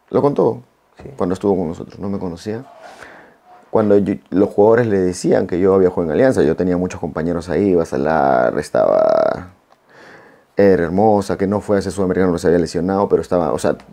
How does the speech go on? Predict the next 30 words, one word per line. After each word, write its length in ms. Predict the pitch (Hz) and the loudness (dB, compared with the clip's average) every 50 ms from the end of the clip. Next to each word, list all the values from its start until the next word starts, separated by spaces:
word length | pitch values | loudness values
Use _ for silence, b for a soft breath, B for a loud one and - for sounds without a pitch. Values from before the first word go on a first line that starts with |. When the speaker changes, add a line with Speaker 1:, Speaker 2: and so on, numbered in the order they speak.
| _ _ _ _ _ _ _ | _ _ _ _ _ _ _
Speaker 1:
todos 100 | - 127 | 0 0
los 100 | 127 120 | 0 2
jugadores 380 | - - 151 131 120 117 107 101 | 2 2 4 4 2 2 -2 -2
que 140 | - 90 90 | 0 2 2
estaban 360 | 95 90 - - 110 113 110 | 2 2 0 0 0 0 2
ahí, 260 | 98 101 117 131 135 b b b b b b b _ | 0 0 0 -2 -2 b b b b b b b _
yo 120 | 95 110 | 0 0
los 100 | 104 101 | 0 0
conocía. 320 | - - 78 82 - - - - _ _ | -2 -8 -10 -8 -10 -12 -12 -14 _ _
Speaker 2:
Ujú. 440 | - 104 110 110 110 113 _ - 80 92 | -16 -14 -14 -14 -16 -14 _ -2 0 0
Speaker 1:
Eh, 260 | 82 69 - 57 53 | 0 0 0 -2 -2
éramos 240 | 65 73 85 82 82 | 0 0 0 0 -2
la 80 | 78 71 | -2 -2
misma 160 | 87 87 85 | -2 -2 -2
categoría, 440 | 82 82 76 71 87 101 117 113 98 | -2 -2 -2 0 0 2 2 2 2
yo 160 | 85 - 90 | 2 2 4
había 120 | 92 87 80 | 4 4 4
jugado 220 | - - 78 76 | 2 0 0 0
en 60 | 69 | 2
Alianza 320 | 73 82 87 80 71 - 82 | 2 2 2 0 0 2 2
ya. 320 | 80 98 101 95 80 - - b b b b b b b b b b b b b b _ _ | 2 2 2 0 -2 -6 -10 b b b b b b b b b b b b b b _ _
Entonces, 320 | - 107 90 107 101 113 | -6 -4 -4 -4 -6 -6
cuando 220 | 110 - 107 101 98 | -6 -4 -4 -2 0
yo 140 | 98 110 113 | 2 2 2
regreso 560 | 117 120 110 110 107 117 110 - 131 139 - - - _ _ _ _ _ - | 4 4 4 4 4 2 2 -2 -4 -6 -6 -10 -16 _ _ _ _ _ -4
de 140 | 95 104 98 | 0 0 2
Venezuela, 420 | 95 92 92 90 107 104 107 117 | 2 0 -2 -4 -4 -2 -2 0
vine 240 | 107 101 101 104 101 | 0 -2 -2 -4 -6
de 100 | 101 98 | -6 -6
vacaciones. 760 | 90 85 - - - - - - 104 90 - - - - | -6 -8 -10 -14 -14 -10 -8 -8 -8 -8 -12 -16 -20 -20